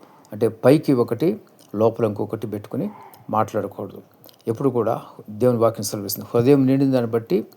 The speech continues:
నోరు మాట్లాడుతుందని దేవుని వా-, వాక్యం సెలవిస్తుంది. అయితే కొంతమంది ఏం చేస్తారంటే వారి హృదయంలో ఒక మాట, ఒక, ఒక, ఒక, ఒకటి ఉంచుకుంటారు, బయటికి ఇంకొక మాట పలుకుతూ ఉంటారు. బయటికి భక్తి వా-, భక్తి కలిగే వాళ్ళ నటి-, నటిస్తూ ఉంటారు, అంతరంగంలో వాళ్ళలో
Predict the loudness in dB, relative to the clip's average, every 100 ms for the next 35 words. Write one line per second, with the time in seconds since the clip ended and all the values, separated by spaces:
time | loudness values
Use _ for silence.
0 | -20 -20 -6 2 2 4 2 0 -2 -4
1 | -4 -6 -2 -2 -2 -4 -4 -2 -4 -4
2 | -10 -10 -10 -10 -12 -20 -20 -16 -6 0
3 | 2 2 2 2 2 2 0 -2 -4 -2
4 | -2 -2 -2 0 2 4 2 2 0 0
5 | -2 -2 0 0 -2 -2 -2 0 -2 -2
6 | -2 0 -2 -2 -6 -4 -4 -6 -10 -20
7 | -20 -20 0 6 6 6 0 2 0 0
8 | -4 -2 -6 -8 _ _ -2 0 0 -4
9 | -6 -6 -8 -10 -16 _ -20 -10 4 6
10 | 6 4 0 -2 0 4 4 2 -4 -2
11 | 0 2 2 0 0 -2 -4 -4 -4 -4
12 | -6 -6 -4 -6 -8 -14 -20 -14 -6 0
13 | 2 2 0 0 -2 -6 _ -20 -14 -6
14 | -2 0 -2